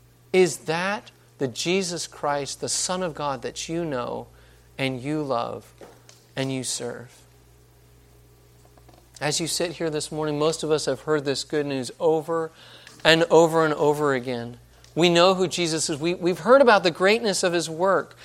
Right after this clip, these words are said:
his humility in coming to us, his power and love in rescuing us from slavery to sin. But as you hear that good news again this morning, how does your heart respond? How are you feeling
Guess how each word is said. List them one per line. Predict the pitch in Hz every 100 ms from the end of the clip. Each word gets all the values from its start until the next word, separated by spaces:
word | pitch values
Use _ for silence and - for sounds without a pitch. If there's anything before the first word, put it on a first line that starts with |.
| - -
his | 202 196
humility | 214 202 208 247 262 233
in | 190
coming | - 226 247 240
to | 202
us, | 180 -
his | 165
power | - - 294 277
and | 233 196
love | 214 233
in | 175
rescuing | 208 240 - 285 226
us | 196 - - - - -
from | - 190
slavery | - 202 208 208 190
to | 175
sin. | - 190 170 123 - - -
But | 185
as | 208
you | 202
hear | 170 - 269 254
that | 233 160
good | 208 240
news | 240 233 202
again | 185 196
this | 190 -
morning, | 180 175 160
how | - 196
does | 233 214
your | 208
heart | - 185 180
respond? | - - 156 147 139 156 - _ _ _ _ _ _ _ _ _ _ _
How | - 254
are | 262
you | 226
feeling | - - 220 233 175 123 107